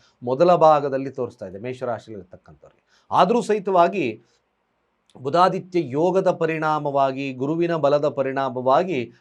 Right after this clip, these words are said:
ಅಡೆತಡೆಗಳು ನಿವಾರಣೆ ಆಗ್ತಕ್ಕಂಥ ಸಾಧ್ಯತೆ ಇರ್ತದೆ. ಆದರೂ ಸಹಿತ ನೋಡಿ, ಸ್ವಾತಿ ನಕ್ಷತ್ರದಲ್ಲಿ ಹಾದು ಹೋಗ್ಬೇಕಾದ್ರೆ ರಾಹು ಹನ್ನೆರಡರ ಸ್ಥಾನದಲ್ಲಿದ್ದಾನೆ.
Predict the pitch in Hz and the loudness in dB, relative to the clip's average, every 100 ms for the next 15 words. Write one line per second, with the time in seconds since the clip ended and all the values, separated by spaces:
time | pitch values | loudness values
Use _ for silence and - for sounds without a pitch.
0 | - 123 127 139 127 131 127 _ _ 123 | -8 -6 -4 -6 -4 -6 -8 _ _ -10
1 | 120 127 135 123 113 - 113 - 98 123 | -2 0 0 -4 -8 -10 -18 -16 -14 -12
2 | - 101 101 98 127 120 90 - _ - | -6 -6 -8 -8 -8 -8 -12 -16 _ -12
3 | 123 165 151 151 156 170 170 _ - 156 | -6 -4 -4 -4 0 -2 -2 _ -6 -4
4 | 139 - - 139 139 156 175 180 - - | -4 -8 -8 2 2 2 -4 -8 -14 -14
5 | 123 - 160 151 156 151 151 156 143 139 | -14 -8 -8 -6 -6 -6 -4 -2 -2 -2
6 | 147 135 139 143 147 143 135 139 135 127 | -6 -8 -6 -4 -4 -2 0 0 -2 -4
7 | 151 151 147 135 147 139 135 131 131 120 | -6 -6 -6 -4 -2 -2 -2 -4 -6 -2
8 | 131 131 135 104 - | -2 0 -4 -6 -12